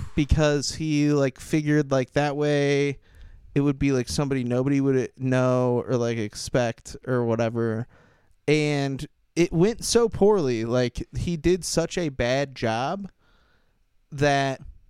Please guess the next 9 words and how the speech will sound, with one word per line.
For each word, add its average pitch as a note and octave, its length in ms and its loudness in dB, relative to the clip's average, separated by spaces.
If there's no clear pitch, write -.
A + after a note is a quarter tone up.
they, D3 840 0
like, B2 600 -4
they C#3+ 120 0
were C#3 100 0
like, A#2 440 -4
"Dude, G3+ 360 -6
you," C#3 480 -4
somebody, A3+ 400 -2
they, F#3+ 160 2